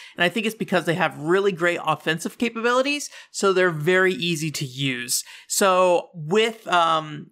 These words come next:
with the more recent updates that I think kind of adjusted Warrior a little bit, I'm not so, sure how much they adjusted Sorcerer. I think the problem with Sorcerer is it actually just, it's a little iffy on how well the round will go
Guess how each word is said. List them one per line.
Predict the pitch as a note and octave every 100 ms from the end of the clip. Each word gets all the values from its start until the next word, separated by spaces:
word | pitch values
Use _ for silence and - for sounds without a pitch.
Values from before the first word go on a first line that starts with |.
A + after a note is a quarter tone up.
| -
with | F#3 G#3+ A3
the | F#3+
more | F#3+ F3
recent | F#3+ F#3+ F3+
updates | E3+ F3+ E3+
that | E3
I | D#3+
think | D#3+ F#3 -
kind | - F3+ E3+
of | E3 D#3+ _ - - D#3+ -
adjusted | F3+ D3+ G3+ B3+ - F#3+
Warrior | E3 F3 F3 F3
a |
little | E3 E3+ D#3+
bit, | E3+ E3 D#3+ - - - - -
I'm | C4+
not | G4+ A#4+
so, | - B3+ C#4+
sure | - B3+ A#3 G#3
how | G#3 G3+
much | F#3+
they | F#3+
adjusted | E3+ D#3+ D#3 D#3+
Sorcerer. | - E3+ E3 - D#3 -
I |
think | F#3+ F4+ F4+
the | G#3
problem | - G3+ F#3+
with | F3
Sorcerer | - F#3 - E3+
is | D#3
it | D#3+
actually | F#3+ G#3+ A3+
just, | F3+ - _ _ - - - -
it's | F#3
a | G#3
little | A#3 D#4 D#4 -
iffy | G#3 G#3 G#3+ G#3+ F3+
on | F3
how | D#3+ F#3 F3+
well | F3 E3+
the | D3+
round | D3 D3 D3+
will | D3+
go | C#3 C#3+ C#3+ C3+ B2